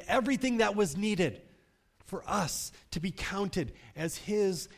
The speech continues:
eternal family. That we come before God now and have freedom to serve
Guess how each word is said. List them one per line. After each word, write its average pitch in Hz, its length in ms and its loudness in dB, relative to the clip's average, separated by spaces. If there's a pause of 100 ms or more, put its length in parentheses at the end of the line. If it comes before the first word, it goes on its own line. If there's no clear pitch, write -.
eternal 196 540 -2
family. 143 560 -2 (1120)
That 170 200 -8
we 254 140 4
come 214 320 -2
before 196 380 0
God 170 340 2
now 156 380 -2
and 143 160 -8
have 147 200 -4 (320)
freedom 175 760 -4 (760)
to 156 100 -10
serve 143 760 -4